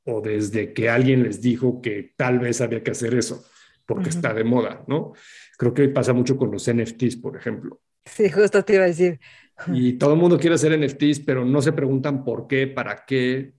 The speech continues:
Speaker 1: esa tecnología, cuál realmente es el valor de esa tecnología, la estás aplicando en algo que realmente genera valor al usar esa tecnología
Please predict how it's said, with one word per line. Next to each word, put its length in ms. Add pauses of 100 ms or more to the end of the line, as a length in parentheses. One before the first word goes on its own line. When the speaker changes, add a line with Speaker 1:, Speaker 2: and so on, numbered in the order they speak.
(140)
Speaker 1:
esa 240
tecnología, 540
cuál 260
realmente 460
es 80
el 100
valor 360
de 80
esa 140
tecnología, 600
la 80
estás 240
aplicando 540
en 120
algo 280
que 100
realmente 640
genera 380
valor 360
al 120
usar 200
esa 180
tecnología 640